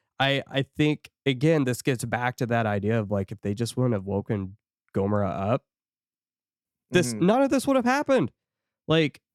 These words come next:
Speaker 2: Mm-hmm.
Speaker 1: literally, this could have all been avoided. And no, it's, we need to find this dinosaur 'cause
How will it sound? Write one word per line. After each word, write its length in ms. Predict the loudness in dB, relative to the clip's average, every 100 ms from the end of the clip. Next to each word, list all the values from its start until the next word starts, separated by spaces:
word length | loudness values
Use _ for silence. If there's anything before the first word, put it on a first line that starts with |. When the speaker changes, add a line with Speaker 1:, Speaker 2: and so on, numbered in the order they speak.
| _ -12
Speaker 2:
Mm-hmm. 240 | -6 0
Speaker 1:
literally, 960 | 2 4 4 4 2 2 0 0 -4 -8
this 300 | -4 -2 -2
could 160 | 0 0
have 120 | 2
all 200 | 0 -2
been 160 | -4 -6
avoided. 580 | -4 -4 -2 -4 -6 -12 _ _ _ _ _ _ _
And 360 | -4 -4 -2 -2
no, 320 | 0 0 -4
it's, 220 | -6 -10 -10
we 100 | -8
need 220 | -6 -4
to 380 | -4 -4 -4 -6 -6
find 240 | -6 -2
this 160 | -4 -6
dinosaur 840 | -12 -10 -4 -4 -4 -6 -6 -4 0
'cause 320 | 0 0